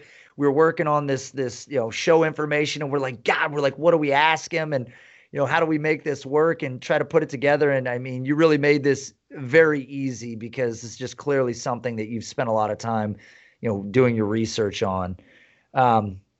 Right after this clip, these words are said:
so thanks, man. Everybody check out Corey, uh, at Fantasy Numbers. Uh, check out his artwork. That would be a, a huge bonus as well. I'm gonna check it out. I, I still don't know what it is that you do necessarily, other than the fact that it's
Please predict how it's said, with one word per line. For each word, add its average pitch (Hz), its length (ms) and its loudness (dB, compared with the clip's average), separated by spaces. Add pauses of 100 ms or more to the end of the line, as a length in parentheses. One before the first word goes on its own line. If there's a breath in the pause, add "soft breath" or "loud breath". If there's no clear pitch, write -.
(140)
so 156 200 6
thanks, 180 320 2
man. 156 180 0
Everybody 165 540 2
check - 380 0
out 160 380 0
Corey, 147 720 0
uh, 117 400 0 (140)
at 151 340 2
Fantasy 151 580 -6
Numbers. 160 800 0 (440)
Uh, 110 140 -4
check 151 220 -2
out 151 120 2
his 131 120 -2
artwork. 135 560 0
That 123 160 -2
would 123 120 -6
be 113 260 -8
a, 107 240 -6
a 110 40 -8
huge 117 380 0
bonus 135 400 2
as 113 120 -12
well. 123 260 2
I'm 180 140 2
gonna 165 140 -4
check 135 260 -4
it 135 60 -2
out. 123 120 0
I, 147 180 -2
I 127 80 -2
still 220 280 4
don't 196 140 -4
know 131 160 4
what 131 200 0
it 131 100 -4
is 139 220 0
that 131 100 -12
you 135 120 -4
do 151 280 -2
necessarily, 151 500 -2
other 156 160 2
than 151 160 0
the 143 80 -6
fact 165 280 2
that 160 100 0
it's 139 140 -2